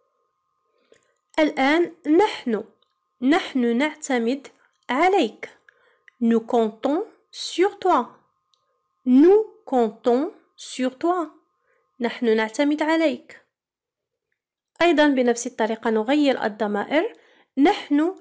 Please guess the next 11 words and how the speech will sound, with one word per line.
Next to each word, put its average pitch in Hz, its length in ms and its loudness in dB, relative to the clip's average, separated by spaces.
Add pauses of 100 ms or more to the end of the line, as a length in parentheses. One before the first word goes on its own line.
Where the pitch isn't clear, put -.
(140)
نعتمد 294 720 0
عليها. 226 840 0 (340)
Nous 302 300 6 (260)
comptons 285 720 -4 (160)
sur - 520 -4
elle. 226 600 2 (540)
Nous 269 260 4
comptons 262 720 -2 (220)
sur - 500 -4
elle. 233 580 0 (2000)
نحن 294 300 0